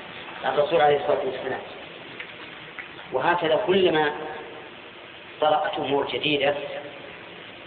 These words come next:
لم ينص على عينها في الكتاب والسنة، فلا بد من أن يكون هناك استنباط واستدلال لعلماء العصر حتى يطبقوها على إيش؟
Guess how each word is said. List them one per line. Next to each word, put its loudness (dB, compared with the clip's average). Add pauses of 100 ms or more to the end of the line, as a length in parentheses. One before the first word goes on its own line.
(120)
لم 4
ينص 2
على 4
عينها 4 (1400)
في -6
الكتاب 4
والسنة، 4 (1120)
فلا 8
بد 4
من 4
أن 4
يكون 4
هناك 6 (120)
استنباط 6
واستدلال 2 (880)
لعلماء 4
العصر 2 (800)
حتى 6
يطبقوها 8
على 8 (840)
إيش؟ 6